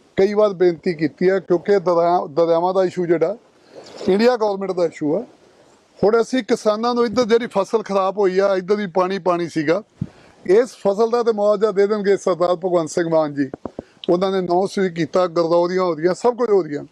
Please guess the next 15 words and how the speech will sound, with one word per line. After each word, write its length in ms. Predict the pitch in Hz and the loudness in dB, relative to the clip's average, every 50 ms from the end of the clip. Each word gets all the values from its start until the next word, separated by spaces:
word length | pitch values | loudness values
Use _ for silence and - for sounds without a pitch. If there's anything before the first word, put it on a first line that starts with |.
| _ _ _ - - _ _ _ | _ _ _ -20 -20 _ _ _
ਪਰ 100 | 175 185 | 0 0
ਸਵਾਲ 440 | 185 - - 160 175 208 233 240 226 | 0 0 0 2 2 4 2 2 2
ਇਹ 100 | 220 220 | 2 2
ਆ 80 | 220 | 0
ਕਿ 100 | 208 190 | 0 0
ਆਹ 120 | 226 226 214 | 0 0 2
ਜਿਹੜੀ 220 | 185 208 202 214 | 2 0 0 0
ਦਰਿਆ 420 | 202 165 185 180 180 185 185 208 220 | -2 0 0 2 2 2 2 2 2
ਬੁਰਦ 220 | 185 202 202 180 | 0 -2 -6 -6
ਜ਼ਮੀਨ 440 | 175 170 185 175 175 175 170 165 156 | -4 -6 -4 -2 0 0 2 0 0
ਆ, 80 | 143 - _ _ _ _ - - _ _ - | -2 -4 _ _ _ _ -20 -20 _ _ 0
ਇਹਦਾ 280 | 202 208 226 247 247 240 | 2 2 4 2 2 -2
ਮੁਆਵਜ਼ਾ 480 | 208 185 180 180 180 185 180 165 196 202 | -2 0 0 0 0 0 2 0 0 0
ਕੌਣ 320 | - - 190 202 196 170 | 2 0 0 0 0 0
ਦਊਗਾ? 320 | 147 156 147 139 127 139 | -2 -4 -4 -4 -8 -12